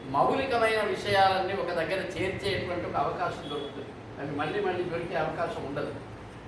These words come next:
అట్లా వాటన్నింటినీ చేర్చే ఒక ప్రయత్నం ఏమన్నా చేస్తారేమో,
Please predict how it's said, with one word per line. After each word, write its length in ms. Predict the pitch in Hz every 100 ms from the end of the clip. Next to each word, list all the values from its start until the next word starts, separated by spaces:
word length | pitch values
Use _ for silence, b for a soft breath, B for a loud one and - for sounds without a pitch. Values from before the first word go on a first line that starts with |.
| 156
అట్లా 240 | 165 214
వాటన్నింటినీ 720 | 190 180 175 180 214 - 202
చేర్చే 600 | - 147 185 190 208 185
ఒక 320 | 185 170 - - - - -
ప్రయత్నం 440 | 143 170 180 185 190
ఏమన్నా 300 | 180 180 175
చేస్తారేమో, 1000 | 170 156 196 - 214 202 190 180 180